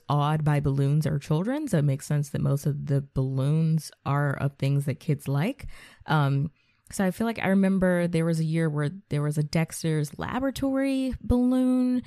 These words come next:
There was a Jimmy Neutron balloon. I know there's been a SpongeBob balloon for sure. Um, Big Bird, and apparently Snoopy, of all people, is the parade character with the most balloons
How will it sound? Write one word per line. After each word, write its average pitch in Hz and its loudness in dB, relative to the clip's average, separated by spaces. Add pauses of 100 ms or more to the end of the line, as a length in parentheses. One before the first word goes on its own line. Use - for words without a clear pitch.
(380)
There 160 2
was 151 0
a - -6
Jimmy - -6
Neutron 262 0
balloon. 240 0 (140)
I 170 2
know 190 4
there's 170 2
been 156 2
a 147 2
SpongeBob 139 0
balloon - -2
for - -6
sure. - -2 (400)
Um, 143 2
Big 247 -2
Bird, 220 0
and 208 4
apparently 180 0 (420)
Snoopy, 202 0
of 147 4
all 120 -4
people, 131 -6 (280)
is 190 2
the 220 -2
parade 254 0
character 226 -4
with 208 -2
the 226 0
most 196 2
balloons 226 0